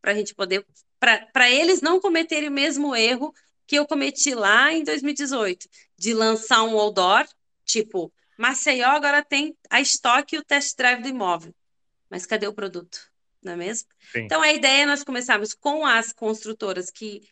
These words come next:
Speaker 1: possam já ser assinantes e venham com uma demanda de imóveis, operando com o licenciado local já disponível pra isso. Mas vão ter que usar muito marketing,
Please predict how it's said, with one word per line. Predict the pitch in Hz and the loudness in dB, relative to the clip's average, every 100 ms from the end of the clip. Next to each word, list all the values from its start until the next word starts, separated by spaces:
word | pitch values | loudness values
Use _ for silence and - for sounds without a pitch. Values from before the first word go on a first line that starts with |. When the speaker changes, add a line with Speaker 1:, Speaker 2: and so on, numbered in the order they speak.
| _ _ | _ _
Speaker 1:
possam | 220 208 214 196 | 0 2 0 -4
já | 196 | -4
ser | 185 190 | -4 -4
assinantes | 185 - 196 175 175 - | -4 -4 -4 -4 -6 -6
e | 262 | -6
venham | 214 220 262 311 | -2 -2 -2 -2
com | - | -4
uma | 214 190 | -4 -2
demanda | 202 185 185 180 | -2 -2 -4 -4
de | 214 | -6
imóveis, | 247 202 202 214 320 330 - - _ _ _ _ | -4 0 0 0 -4 -8 -14 -20 _ _ _ _
operando | 240 254 302 277 214 220 | -6 -2 0 2 2 0
com | 247 262 | -4 -6
o | 262 | -4
licenciado | 277 254 233 226 196 220 | -6 -8 -2 0 0 -2
local | 247 - 196 | -6 -2 -2
já | 220 190 180 - _ _ | 0 -2 -2 -4 _ _
disponível | 190 214 - 135 190 196 | -12 -10 -8 -6 -6 -8
pra | - 302 | -10 -10
isso. | 269 - - - _ _ _ _ _ _ _ _ - - | -10 -10 -12 -12 _ _ _ _ _ _ _ _ -20 -6
Mas | 190 190 | -4 -2
vão | 180 | -2
ter | 180 | -4
que | 180 | -6
usar | 185 | -6
muito | 170 170 180 | -6 -8 -8
marketing, | 151 - - - | -10 -10 -18 -20